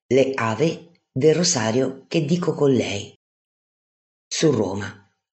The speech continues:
nei posti segnati sulla cartina che ho data. Di questi posti riconosco bene San Pietro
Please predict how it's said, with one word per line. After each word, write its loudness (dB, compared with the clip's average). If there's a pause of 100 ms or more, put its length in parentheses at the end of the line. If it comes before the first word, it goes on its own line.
(540)
nei 4
posti -4
segnati -4 (400)
sulla 0
cartina 0
che -6
ho -2
data. -8 (1300)
Di -2
questi 2
posti 0
riconosco 2
bene 0
San -2
Pietro -4